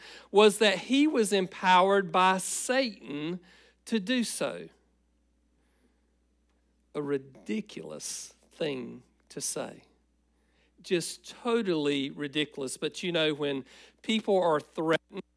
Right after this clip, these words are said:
often they will say things that are ridiculous. Matthew then gives us Jesus' response in verses twenty-five and twenty-six. And he makes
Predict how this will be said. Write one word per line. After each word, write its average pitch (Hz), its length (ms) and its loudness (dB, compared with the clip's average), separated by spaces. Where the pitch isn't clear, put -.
often 156 720 0
they 156 180 0
will 135 220 -2
say 143 340 -2
things 123 720 -8
that 135 280 -4
are 120 340 -6
ridiculous. - 920 -8
Matthew 147 800 0
then 147 380 -2
gives 131 340 -6
us 123 240 -8
Jesus' 135 880 -6
response 143 840 -4
in 147 120 -6
verses 135 480 -4
twenty-five 135 680 -2
and 117 140 -8
twenty-six. - 960 -2
And 143 140 -6
he 160 140 2
makes 160 480 0